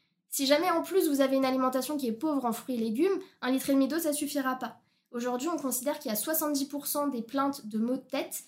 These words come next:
qui sont dues à un manque d'hydratation. Donc il y a des gens qui ont mal à la tête, qui prennent un Doliprane, alors qu'en fait c'est parce qu'ils ont pas bu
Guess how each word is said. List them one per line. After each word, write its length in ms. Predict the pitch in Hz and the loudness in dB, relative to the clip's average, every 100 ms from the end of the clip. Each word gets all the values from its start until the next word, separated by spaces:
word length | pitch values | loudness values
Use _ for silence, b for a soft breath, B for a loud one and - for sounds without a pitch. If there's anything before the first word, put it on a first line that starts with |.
| b _ | b _
qui 120 | 269 | -4
sont 160 | 262 262 | -2 0
dues 120 | 285 | 4
à 80 | 254 | 4
un 60 | |
manque 220 | 254 285 | 4 2
d'hydratation. 600 | 269 254 247 247 240 - 214 | 2 -2 -2 -4 -6 -6 -8
Donc 120 | 226 233 | -6 -4
il 40 | |
y 20 | |
a 40 | 226 | -2
des 100 | 240 | 0
gens 200 | 277 381 | -2 -2
qui 120 | 269 | -4
ont 60 | |
mal 140 | 247 277 | 0 0
à 60 | |
la 40 | 269 | 0
tête, 160 | 294 | -2
qui 100 | - | -8
prennent 220 | - 285 294 | -8 -4 0
un 80 | |
Doliprane, 480 | 277 254 233 - 320 339 B B - | 0 0 -2 -4 -4 -4 B B -6
alors 160 | 226 226 | -6 -4
qu'en 100 | 240 | -4
fait 160 | 311 | -2
c'est 80 | 269 | -2
parce 160 | 233 233 | -2 -4
qu'ils 180 | 240 | -4
ont 60 | 233 | -2
pas 160 | 240 247 | -2 0
bu 160 | 277 | 0